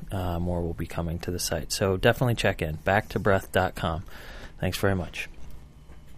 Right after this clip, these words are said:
So I sometimes talk about anchors, and they're really, really useful. Some of the talks that I have with you people are rather deep, and from what I hear, uh, they're not always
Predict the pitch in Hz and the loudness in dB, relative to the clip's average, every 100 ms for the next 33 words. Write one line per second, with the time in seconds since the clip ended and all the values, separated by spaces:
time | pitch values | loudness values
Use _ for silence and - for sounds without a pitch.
0 | - - - - - 123 123 120 - 127 | -14 -14 -14 -4 4 6 6 8 8 8
1 | - 202 196 160 131 - 123 117 110 110 | 6 6 6 6 6 8 8 8 4 0
2 | 113 - 127 127 113 101 110 - - - | -2 2 4 4 4 2 2 -4 -4 0
3 | 110 110 107 107 107 - - - - - | 2 4 4 2 2 -2 -6 -12 -16 -16
4 | - - - - - - - - - 123 | -16 -16 -14 -14 -14 -14 -14 -14 -2 6
5 | 131 120 151 190 170 131 131 117 113 117 | 6 8 10 12 12 12 10 10 8 6
6 | - 90 90 - - - - 160 165 143 | 8 8 8 2 0 -4 4 8 10 8
7 | - 120 113 113 - 110 104 107 104 107 | 6 8 8 6 2 2 4 4 4 2
8 | 95 - 110 95 95 95 101 101 92 101 | 0 2 2 4 4 6 6 4 2 2
9 | 104 - - - - 101 95 95 - - | 2 2 0 0 -2 2 2 2 0 0
10 | 107 107 107 104 107 - - - - - | 4 6 8 6 4 -2 -14 -16 -16 -14
11 | - - - 123 110 95 - - - 104 | -8 -4 4 8 8 8 4 -4 -4 -4
12 | 101 98 95 101 101 104 101 104 101 101 | -2 -2 -2 0 2 2 2 2 2 2
13 | 95 95 | 2 0